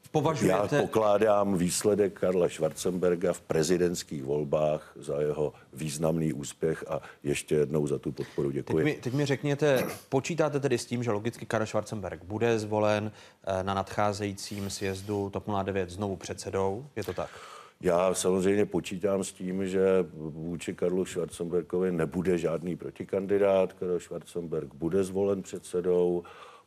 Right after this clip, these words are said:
Speaker 2: povede svoji stranu do voleb, ať už budou řádné nebo mimořádné. Předpokládám, že budou řádné, tedy v roce dva tisíce čtrnáct.
Speaker 1: I když by vám
Speaker 2: A,
Speaker 1: možná jako top nula devět
Speaker 2: a
Speaker 1: a Karlu Schwarzenbergovi teď mohli pomoci ty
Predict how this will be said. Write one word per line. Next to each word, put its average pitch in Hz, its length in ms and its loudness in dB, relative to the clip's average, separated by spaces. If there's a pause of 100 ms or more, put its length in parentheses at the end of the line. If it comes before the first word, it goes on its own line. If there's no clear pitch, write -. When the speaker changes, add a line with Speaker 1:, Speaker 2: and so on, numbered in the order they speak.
Speaker 2:
povede 92 440 4
svoji 90 400 -2
stranu 90 760 4
do 85 540 2
voleb, 87 540 4
ať 76 220 -4
už 80 120 -4
budou 82 300 2
řádné 82 380 2
nebo 80 220 0
mimořádné. 82 600 0
Předpokládám, 80 720 -2
že 76 120 -6
budou 78 260 -2
řádné, 82 460 -2
tedy 80 240 -10
v 78 60 -6
roce 78 280 -8
dva 73 160 -4
tisíce 78 480 -10
čtrnáct. 90 540 -4 (100)
Speaker 1:
I 143 40 -2
když 131 200 0
by 135 140 2
vám 123 200 4
Speaker 2:
A, 90 60 4
Speaker 1:
možná 123 320 2
jako 120 260 0
top 104 160 -6
nula 117 160 2
devět 113 220 2
Speaker 2:
a 120 40 2
Speaker 1:
a - 20 0
Karlu 113 240 0
Schwarzenbergovi 110 720 -4
teď 104 260 -6
mohli 113 240 -2
pomoci 107 460 -4
ty 107 300 0